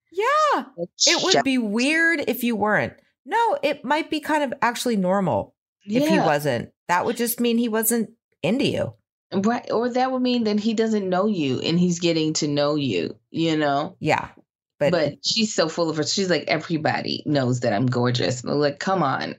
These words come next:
Speaker 2: I'm not single because I'm ugly.
Speaker 1: <laughs>
Speaker 2: I, I'm,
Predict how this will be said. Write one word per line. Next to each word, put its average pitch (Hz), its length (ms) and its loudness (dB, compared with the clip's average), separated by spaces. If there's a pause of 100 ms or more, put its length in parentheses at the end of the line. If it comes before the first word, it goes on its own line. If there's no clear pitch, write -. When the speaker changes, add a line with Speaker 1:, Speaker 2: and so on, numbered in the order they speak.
Speaker 2:
I'm 185 160 0
not 208 220 0
single 143 540 -2
because 127 360 -2
I'm 127 220 0
ugly. 127 640 0
Speaker 1:
<laughs> - 40 -20 (480)
Speaker 2:
I, 160 220 2
I'm, 170 280 0